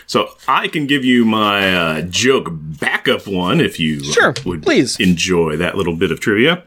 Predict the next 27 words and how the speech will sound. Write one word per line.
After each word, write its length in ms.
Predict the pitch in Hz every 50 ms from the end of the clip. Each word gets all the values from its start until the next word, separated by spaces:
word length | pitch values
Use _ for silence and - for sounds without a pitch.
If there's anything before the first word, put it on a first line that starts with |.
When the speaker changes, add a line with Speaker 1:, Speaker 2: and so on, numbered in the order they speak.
| _ _ _ - - - - - _ _ -
Speaker 1:
On 200 | 110 104 104 90
page 380 | 95 110 117 120 95 - -
seventeen, 960 | - - - 208 220 247 240 - - - 220 175 131 127 143 175 240 254 - _ _ _ _ _ _ -
I 280 | 110 127 156 170 143 107
call 340 | - - 90 85 92 104 123
it, 220 | 143 151 - - _ _ - - - - - -
"Well, 560 | - 202 226 226 220 220 214 214 208 202 185
at 160 | - 160 156
least 180 | 165 156 - -
my 100 | 139 117
pants 320 | 98 - 117 95 90 - -
fit 180 | - - - -
now." 320 | - 73 69 67 71 - _ _ _ _ _ _ _ _ -
And 320 | 123 117 110 107 95 - - -
this 260 | 135 180 196 214 - 208
is 180 | 180 156 - 139
when 440 | 139 160 160 131 123 170 160 165 - 240 - - - - - - -
<laughs> 360 | - - - - - - -
they've 240 | 139 143 143 131 -
traveled 460 | - - 170 156 156 165 151 135 123
back 360 | 123 131 139 139 - - - - - - _ -
the 240 | 104 98 90 85
Katie 320 | - - - 127 117 107 92
Power 300 | - 113 107 104 98 90
portion 360 | - - 104 92 - - 92
of 120 | 82 80
the, 340 | 80 90 76 76 76 71 -